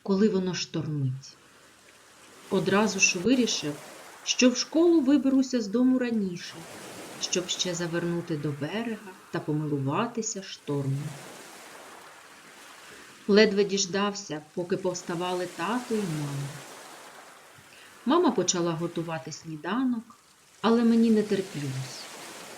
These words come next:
Коли спішиш, то й п'ять хвилин здаються тобі вічністю. Під яскравим ранковим сонцем, під зовсім чистим,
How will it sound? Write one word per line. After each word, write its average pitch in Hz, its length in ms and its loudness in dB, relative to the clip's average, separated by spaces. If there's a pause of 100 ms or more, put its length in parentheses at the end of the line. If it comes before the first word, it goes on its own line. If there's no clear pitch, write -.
(420)
Коли 196 220 8
спішиш, 208 720 -4 (500)
то 269 80 0
й 285 80 4
п'ять 415 340 0
хвилин 175 440 -2
здаються 156 600 -6
тобі 147 240 -8
вічністю. 147 760 -10 (2000)
Під 175 160 0
яскравим 185 800 4
ранковим 185 680 2
сонцем, 196 720 -4 (880)
під 202 160 2
зовсім 262 540 4
чистим, 190 960 -2